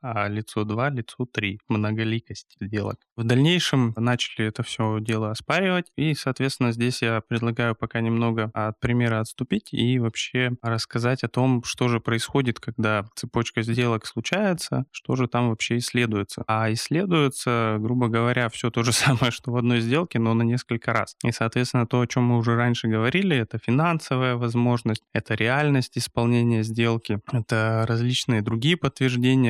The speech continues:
того, что сделка была, не была, какова цель этой сделки, вывод ли это активов или это что-то реальное с кем-то совершённое. То есть всё это совершается точно так же, только в отношении каждого элемента. То есть один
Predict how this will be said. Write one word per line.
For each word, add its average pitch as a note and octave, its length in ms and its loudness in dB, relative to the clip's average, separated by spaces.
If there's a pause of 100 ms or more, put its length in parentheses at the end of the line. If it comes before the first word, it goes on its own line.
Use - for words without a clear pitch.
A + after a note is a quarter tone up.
того, A#2 300 0
что G#2+ 400 -2
сделка G#2 880 -2
была, A2 760 0
не G#2 260 -4
была, A2 560 -2
какова G#2 380 -2
цель C3 280 0
этой A2+ 280 -2
сделки, A2 800 0
вывод G#2+ 720 -2
ли G#2 120 2
это G#2 200 -2
активов A#2 580 -2
или G#2 180 -2
это G#2 300 -4
что-то G2+ 640 -2
реальное A#2 460 2
с - 100 -10
кем-то A2+ 280 0
совершённое. A#2 680 2
То - 140 -4
есть G#2+ 180 -4
всё C3+ 400 2
это A2 600 0
совершается A#2 800 -2
точно A#2 360 -2
так E3 220 0
же, A#2+ 100 2
только A#2 320 -2
в A2+ 40 -4
отношении A2+ 480 0
каждого A2+ 440 -2
элемента. A2+ 500 2
То - 100 -4
есть - 200 -4
один B2+ 340 2